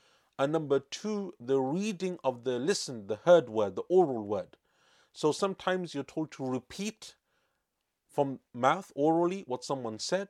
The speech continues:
you repeat to them, and sometimes you read what has been written. And so therefore that shows us an important point, and that is that the, the, the knowledge of the recitation of the Quran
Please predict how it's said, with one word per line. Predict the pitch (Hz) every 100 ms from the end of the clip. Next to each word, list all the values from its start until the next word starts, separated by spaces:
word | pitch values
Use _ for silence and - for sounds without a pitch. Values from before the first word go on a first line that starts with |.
| -
you | 113
repeat | 113 117 - 120
to | -
them, | 175 214 254 _ _ -
and | 147
sometimes | - 180 180 160 131
you | 135
read | 151 139
what | 131
has | 120
been | 104 104
written. | 101 113 - _ _ _ _
And | - 139
so | 170
therefore | 165 196 180
that | 165 147
shows | 180 170
us | 147
an | 143
important | 135 - 160 123 113
point, | 147 127
and | 120
that | 135
is | 139
that | 127 110
the, | 117 104 -
the, | 117 110 101
the | 117
knowledge | 110 147 151 -
of | 127 117 - _ _ -
the | 104 117
recitation | 143 127 - 180 175 151
of | 127 110
the | 110
Quran | - - 131 135 98